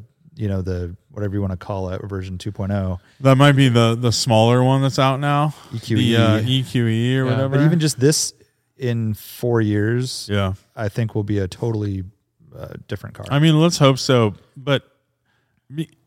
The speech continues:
Speaker 2: and that's not saying it's, like, a horrible thing. It just
Speaker 1: No.
Speaker 2: has, like, a lot of, like,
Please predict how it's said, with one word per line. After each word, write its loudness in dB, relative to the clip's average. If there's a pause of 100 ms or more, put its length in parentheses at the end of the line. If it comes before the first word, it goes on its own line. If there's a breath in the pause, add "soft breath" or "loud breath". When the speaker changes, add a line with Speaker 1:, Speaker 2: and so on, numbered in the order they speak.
(120)
Speaker 2:
and 0
that's 4
not 4
saying 2
it's, -2
like, 2
a 0
horrible 2
thing. -4
It -8
just 2
Speaker 1:
No. 2
Speaker 2:
has, 2
like, -2
a -8
lot 0
of, 2
like, -4